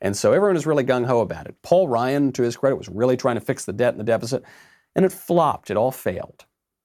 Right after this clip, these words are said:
Mitt Romney failed. They all failed. And then in twenty sixteen, you had President Trump not running. He didn't run on the debt. He didn't run on any of these bean-counting issues, economic issues. He ran on the cultural issues,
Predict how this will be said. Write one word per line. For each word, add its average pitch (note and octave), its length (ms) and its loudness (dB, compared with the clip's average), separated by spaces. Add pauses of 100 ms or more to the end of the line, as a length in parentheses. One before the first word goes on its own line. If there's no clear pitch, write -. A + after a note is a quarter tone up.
(800)
Mitt - 200 0
Romney A#2+ 320 2
failed. G#2+ 680 0 (360)
They C#3+ 140 2
all F3 180 2
failed. - 360 -14 (520)
And C#3 180 4
then E3 400 0 (260)
in C3 60 -4
twenty D#3+ 220 -2
sixteen, D3 400 -4
you B2 60 2
had A#2 100 -2
President C3 340 0
Trump B2+ 300 -4
not E3 280 0
running. F2+ 360 -4
He F3+ 80 0
didn't G#3+ 180 0
run A#2 160 0
on - 80 -2
the F#2+ 60 -6
debt. - 360 -2
He F#3 80 -2
didn't E3+ 200 -2
run B2 180 0
on G#2 100 -2
any G2+ 120 -4
of G2+ 60 -2
these G2 200 -4 (300)
bean-counting G#2+ 640 -2
issues, C#3+ 420 -2
economic F2 460 -2
issues. C#3 280 -4 (200)
He C3 80 2
ran D3+ 180 2
on D3+ 120 2
the C#3 80 2
cultural C#3+ 560 -2
issues, - 280 -12